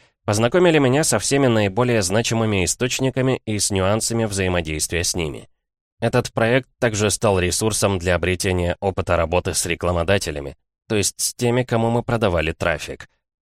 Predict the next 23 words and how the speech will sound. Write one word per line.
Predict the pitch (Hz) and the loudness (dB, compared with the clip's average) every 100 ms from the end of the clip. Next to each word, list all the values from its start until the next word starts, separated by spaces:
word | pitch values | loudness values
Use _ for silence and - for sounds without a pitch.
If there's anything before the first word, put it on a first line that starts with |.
| _ - | _ -6
Очень | 98 107 95 | -2 0 0
быстро | 101 113 - 95 | 0 -2 -2 -2
я | 87 90 | 0 -2
изучил | 82 87 110 101 | -2 -2 0 0
их | 87 | 0
основные | 90 - 90 82 95 87 | -2 0 0 0 0 0
боли | 82 113 113 | 0 -2 -2
и | - 95 | -4 -4
как | 92 95 92 | -2 -2 -2
эффективно | - 82 - 95 104 | -4 -6 -4 -2 -2
с | 104 | -2
ними | 90 82 | -2 -2
работать. | 76 78 90 69 58 - _ _ _ _ _ _ _ _ | -2 0 -2 -2 -8 -16 _ _ _ _ _ _ _ _
Две | 82 131 | -2 0
тысячи | 160 170 156 143 | 0 0 0 0
восемнадцатый | 135 135 135 131 123 120 | 0 2 2 2 0 -2
год | 113 143 - | 0 0 2
стал | 135 123 | 2 4
временем | 110 123 123 123 120 | 4 2 4 2 0
для | 104 117 | 0 -2
следующего | - 120 95 92 - 95 | 0 0 0 0 0 -2
органичного | - 95 87 92 92 - 92 92 | 0 -2 0 0 -2 -2 -2 -2
шага. | - 73 62 | -4 -4 -6